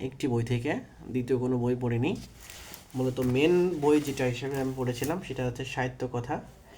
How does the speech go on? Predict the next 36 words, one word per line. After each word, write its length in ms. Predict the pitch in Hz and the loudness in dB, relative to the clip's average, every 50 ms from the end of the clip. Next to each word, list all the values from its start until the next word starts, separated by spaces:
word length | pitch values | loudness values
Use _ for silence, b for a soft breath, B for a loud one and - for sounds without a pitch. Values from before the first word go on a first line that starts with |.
| B B B B - | B B B B 0
রানা 260 | 117 127 139 147 143 | 2 4 4 4 4
ঘোষের। 260 | 131 123 113 - - - - - - - - - - - - - - | 2 0 0 -2 -6 -8 -12 -16 -20 -20 -20 -20 -20 -20 -14 -6 -4
এই 100 | 123 127 | -4 -2
সাহিত্য 380 | 123 - 127 123 127 127 - 143 | -2 0 -2 -2 -2 -2 -4 -4
কথা 220 | 135 135 135 151 | -4 -2 -2 -2
রানা 200 | 147 131 123 127 | 0 0 0 0
ঘোষের 240 | 131 131 127 - 139 | 0 -2 -4 -4 -2
বইটা 200 | 135 127 127 131 127 | -2 -2 -2 -2 -2
পড়েছিলাম, 460 | 131 131 127 - - 131 147 196 - B B B B B B B B B - | -2 -4 -2 -2 0 0 0 -2 -2 B B B B B B B B B -4
আর 300 | 110 110 113 113 113 113 110 | -2 0 0 0 0 -2 0
তার 140 | 113 127 143 | 0 0 0
সাথে 240 | 147 - 160 151 160 156 | 2 0 2 0 2 2
পড়েছিলাম 400 | 151 139 135 135 151 143 135 135 | 2 0 0 0 0 0 2 2
হচ্ছে 380 | 135 143 - - - 147 139 131 - | 2 2 0 -2 -2 -2 -4 -4 -2
প্রিসেপ্টরস 580 | - 135 131 - 143 135 - - 135 131 127 - | -2 -2 -2 -2 -4 -6 -2 -2 -2 -2 -2 -4
পোস্ট 300 | - 131 127 123 - 135 | -4 -4 -4 -2 -2 -2
ব্যাংকটা 300 | 120 117 113 113 123 117 | 0 0 0 -2 -2 -2
পড়েছিলাম। 400 | 120 117 117 117 135 123 170 254 - - - - - - - - - - - | -2 -2 -2 0 0 0 0 -2 -4 -8 -14 -20 -20 -20 -20 -20 -20 -14 -2
এই 120 | 139 131 127 | 0 0 2
বইটা, 380 | 120 123 120 117 147 160 - - - - B B B B B B B B B | 2 2 0 2 0 0 -2 -2 -8 -16 B B B B B B B B B
এই 100 | 131 131 | 2 2
বইটা 280 | 127 135 139 139 156 147 | 4 4 4 4 2 2
বর্তমান 360 | 139 135 131 135 147 143 135 | 2 0 -2 -2 -2 0 2
বাজারে 300 | 120 117 117 131 139 - | 2 2 2 2 0 0
সেরা 280 | - - 170 160 151 139 | 0 2 4 4 4 2
একটা 200 | 127 - 127 104 | 0 0 -2 -4
বই। 160 | 98 92 - 113 - - - - - - - - - - | -2 -4 -6 -8 -10 -12 -16 -18 -20 -20 -20 -20 -14 -6
কেন 200 | - 139 139 160 | -2 0 0 0
সেরা 220 | 156 - 170 175 | 0 2 2 2
বই 240 | 165 147 131 139 - B B B B B B B B - | 4 4 2 0 0 B B B B B B B B -8
এটা 200 | 131 123 135 131 | -4 -2 -2 -2
আপনাদেরকে 360 | 127 131 135 135 135 - 147 | 0 0 -2 -2 -2 -2 -2
আমি 100 | 139 131 | 0 2
বলবো 220 | 127 127 127 120 | 4 4 4 4
একটু 180 | 127 110 - 110 - | 2 0 0 -4 -4
পর। 120 | 117 143 | -4 -4